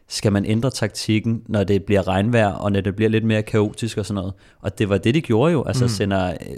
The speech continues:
Speaker 1: en markant, øh, rytter som, som, øh, Kort i udbrud, øh, for at være sikker på at have nogen, hvis det kører,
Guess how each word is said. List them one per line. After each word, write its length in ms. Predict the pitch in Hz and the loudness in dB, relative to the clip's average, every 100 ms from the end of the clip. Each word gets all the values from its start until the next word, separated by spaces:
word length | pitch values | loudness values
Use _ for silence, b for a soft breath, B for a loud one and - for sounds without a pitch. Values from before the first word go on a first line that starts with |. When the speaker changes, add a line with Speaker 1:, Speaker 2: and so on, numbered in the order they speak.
| - | -8
Speaker 1:
en 140 | 95 | -4
markant, 540 | 95 90 - 135 - - | -4 -2 -2 -4 -6 -8
øh, 440 | - 107 98 95 92 - - | 0 2 2 0 -2 -6 -6
rytter 240 | 113 107 123 | 0 2 2
som, 360 | - 101 95 - _ - | 0 -2 -2 -6 _ -12
som, 320 | - 101 95 | -2 -2 0
øh, 360 | 90 90 90 92 - _ _ | -2 -2 -6 -10 -16 _ _
Kort 280 | - 117 101 - | 0 0 0 -2
i 100 | 113 | 2
udbrud, 340 | 104 104 113 107 B B B _ | 2 2 0 0 B B B _
øh, 320 | 107 98 90 | 0 2 2
for 120 | - | 2
at 60 | 101 | 2
være 120 | 92 | 2
sikker 260 | - 110 113 | 2 2 2
på 180 | - 101 | 2 0
at 80 | |
have 120 | 101 110 | 2 2
nogen, 220 | 101 107 | 2 0
hvis 160 | 104 | 0
det 120 | - - | -2 -4
kører, 360 | 107 101 117 | 2 4 4